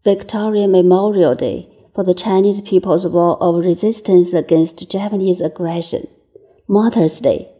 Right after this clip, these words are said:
and National Memorial Day for the victims of the Nanjing Massacre,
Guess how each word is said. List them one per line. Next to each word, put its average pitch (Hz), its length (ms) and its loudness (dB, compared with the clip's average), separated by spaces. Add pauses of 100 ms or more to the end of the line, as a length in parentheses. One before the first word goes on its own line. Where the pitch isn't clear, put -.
(380)
and 190 260 4
National 208 480 0
Memorial 185 640 2
Day 165 380 -2 (100)
for 185 120 -6
the 175 100 2
victims 185 640 2
of 165 80 0
the 160 140 2
Nanjing 190 560 2
Massacre, - 560 -6